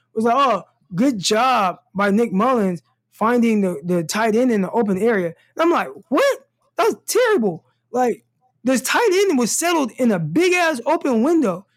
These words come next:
settled there. And then Mullins threw the ball into coverage, and he made it more of, like, a contested catch. And I'm like, "Golly."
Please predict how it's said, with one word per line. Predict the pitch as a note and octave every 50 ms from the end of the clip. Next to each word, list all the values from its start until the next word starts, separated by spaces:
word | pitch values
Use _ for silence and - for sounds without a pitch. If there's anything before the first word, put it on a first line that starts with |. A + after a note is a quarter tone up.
| _ _ _
settled | - - E4+ F4+ F4+ E4 C#4 G#3
there. | A3 G3 E3 - _ _ _ _
And | - C4 D4 D#4 E4+
then | F#4+ G#4 G#4 F4 D4 C#4 B3+
Mullins | E4 G4+ A4+ G#4+ D#4+ A#3 - -
threw | - E4 F#4 E4+
the | D4 A3
ball | F#3 A3 C#4+ F4 G4 D#4+ C4 C4 B3+ B3 - _ _ _ _ _ _ _ _ -
into | - F4+ A4+ C5+ A4 - F4 F#4+
coverage, | - - B4+ B4+ B4 G4 D4 A3 - E3 - - _ _ _ _ - -
and | D#4 G4+
he | F#4
made | E4 F#4 F#4 F4+
it | F4
more | F4 F4+ F4
of, | E4
like, | E4+ D#4+ C#4+ C#4
a | C#4+
contested | - C#4 C#4 B3+ F#4+ G4+ F4+ - D4 C#4 A#3
catch. | - G#4 G#4 D#4+ G3 C#3 - - - _ _ _ _ _ _ _ _ _ _ _ _ _ _ -
And | C4 C#4
I'm | C#4 D4
like, | C#4 B3 A#3 -
"Golly." | - - E4+ D4 A3+ A3+ C4 E4 F4 G#4 F#4 A#3 F#3 E3 G3